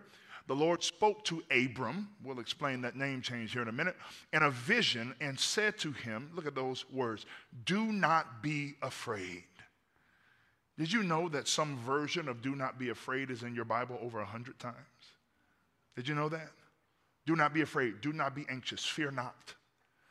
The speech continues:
It's in your Bible over a hundred times. Why do you think that is? Why do you think that is? Well, for those of us who parent children, you know you have to repeat things more times than you ever thought you would for them to get it the first time.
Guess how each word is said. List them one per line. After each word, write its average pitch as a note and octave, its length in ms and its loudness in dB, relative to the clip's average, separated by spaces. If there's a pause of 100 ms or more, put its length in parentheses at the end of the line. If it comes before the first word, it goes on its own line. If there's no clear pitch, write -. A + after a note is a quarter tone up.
(480)
It's D3+ 140 -2
in F#3+ 80 4
your E3 80 2
Bible D#3 300 0
over C#3 140 0
a B2+ 60 2
hundred C#3 320 -6
times. D3 300 -10
Why F#3+ 80 -4
do A3 80 -2
you E3 100 -6
think A2+ 240 -10
that F#2+ 180 -10
is? - 400 -16 (1200)
Why E3+ 100 0
do G3 60 2
you F#3 100 2
think E3 220 0
that E3 140 4
is? E3 280 -2
Well, C#3 100 0
for D3 120 0
those F3+ 200 2
of D3+ 80 -2
us D#3 120 4
who E3 80 -2
parent D3 300 -4
children, C3+ 360 0
you D#3+ 100 -4
know F3 180 0
you C#3+ 160 -4
have D3 180 -2
to C#3 80 -4
repeat E3+ 320 -6
things C3+ 280 -6
more D#3+ 220 -4
times D3 280 -4
than C#3 100 -6
you D3 120 0
ever D3+ 120 -2
thought E3+ 260 -4
you C#3+ 60 -2
would B2 200 -4
for C3 80 -6
them C#3+ 160 -4
to D3 60 -2
get C#3+ 120 -4
it E3+ 80 -8
the G3 80 -4
first - 420 -2
time. E3+ 340 2